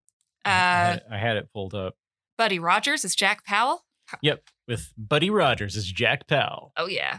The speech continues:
Speaker 2: Such good
Speaker 1: Yeah.
Speaker 2: names, man. They
Speaker 1: I
Speaker 2: knew how to
Speaker 1: know. <laughs>
Speaker 2: name themselves back then. Gosh.
Speaker 1: Both of them being kind of manic, stripping down this car and adding, I don't know, new gears to it and everything like that. And by stripping down the car, I mean,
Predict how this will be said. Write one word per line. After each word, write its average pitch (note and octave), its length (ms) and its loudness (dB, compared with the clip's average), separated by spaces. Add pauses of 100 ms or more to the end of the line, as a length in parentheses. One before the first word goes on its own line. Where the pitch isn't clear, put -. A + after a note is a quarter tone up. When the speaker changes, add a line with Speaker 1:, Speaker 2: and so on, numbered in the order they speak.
Speaker 2:
Such - 320 2
good F#3+ 140 2
Speaker 1:
Yeah. D#3 80 -2
Speaker 2:
names, D#3+ 400 -4
man. D#3+ 260 -4
They G3 80 0
Speaker 1:
I D3+ 100 6
Speaker 2:
knew D3+ 140 6
how G3 220 4
to - 80 2
Speaker 1:
know. E3 60 6
<laughs> F#3 120 4
Speaker 2:
name C4+ 220 4
themselves F#3 480 2
back E3+ 320 -4
then. D#3+ 240 -10 (120)
Gosh. - 640 -2 (720)
Speaker 1:
Both C#3 340 0
of E3 100 2
them E3 460 2 (140)
being C3 300 -2
kind C3 260 -2
of C#3+ 140 -4
manic, A#2 640 -2
stripping A#2+ 440 -2
down G#2+ 220 2
this G2+ 180 -4
car G#2+ 760 2
and G2+ 460 -4
adding, A2 460 -2
I A2+ 120 -6
don't A2 120 -4
know, G2 140 -4
new A2 240 -2
gears G#2+ 400 0
to G2 140 -6
it G#2 60 -6
and G2+ 100 -8
everything G2+ 280 -6
like F#2+ 220 -10
that. G2+ 180 -2
And A#2 120 -4
by A2 100 0
stripping C#3 400 -4
down A#2+ 140 2
the G#2 60 -2
car, A2 280 0
I B2 80 -2
mean, G#2+ 360 -2